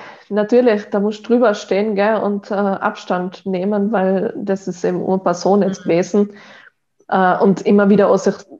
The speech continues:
Speaker 1: bewusst machen, das hat nichts mit mir zu tun, sondern mit ihm etwas.
Speaker 2: Ja.
Speaker 1: Und jetzt,
Speaker 2: Mhm.
Speaker 1: wenn, wenn ich rund um diese Femizide oder sowas, äh, schreibe, dann kriege ich halt eben ab und zu von Männern,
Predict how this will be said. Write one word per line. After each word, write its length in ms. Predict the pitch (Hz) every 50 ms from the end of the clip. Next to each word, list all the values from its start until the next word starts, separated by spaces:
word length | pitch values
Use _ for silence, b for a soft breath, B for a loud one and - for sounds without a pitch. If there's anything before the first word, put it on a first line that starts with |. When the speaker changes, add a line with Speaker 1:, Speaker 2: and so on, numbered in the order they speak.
| _ -
Speaker 1:
bewusst 480 | - - - 196 180 202 208 208 - 202
machen, 480 | 196 196 196 196 - 196 180 175 - _ -
das 140 | 202 190 208
hat 120 | 196 190
nichts 180 | 202 202 202 -
mit 140 | 196 196 196
mir 200 | 196 208 208 208
zu 160 | - 208 202
tun, 180 | - 202 196 202
sondern 280 | 202 - 196 196 190
mit 160 | 185 185 - -
ihm 400 | 233 240 214 190 170 175 175 - -
etwas. 600 | - - - - - - 165 - - - - _ b b b b b b b b -
Speaker 2:
Ja. 100 | 190 190
Speaker 1:
Und 300 | 190 190 - - - - - -
jetzt, 340 | - - 202 - 190 180 180
Speaker 2:
Mhm. 40 | 214
Speaker 1:
wenn, 280 | 214 208 208 185 170
wenn 140 | 214 208 208
ich 200 | 208 - - -
rund 340 | - 202 220 226 226 220 220
um 180 | 226 226 214
diese 680 | 208 226 220 220 - 214 208 202 196 190 170 - - - 202
Femizide 680 | - - 214 202 196 196 202 - - 247 254 302 262 254
oder 160 | 233 254 240
sowas, 420 | 240 240 247 240 247 240 247 247 -
äh, 480 | - - - - 220 220 220 - - -
schreibe, 480 | - - - - 185 196 226 247 247 - B B B B B B -
dann 120 | 196 202
kriege 260 | 196 - 254 254 240 269
ich 60 | 254
halt 200 | 226 226 226 226
eben 360 | - - 233 214 247 214 131 - _ _ _ _ _ _ _ _ _ _ -
ab 220 | 214 247 254 -
und 180 | 254 240 233 -
zu 300 | - 254 262 254 - - -
von 240 | - - 233 214 202
Männern, 500 | 202 202 226 254 302 320 320 339 359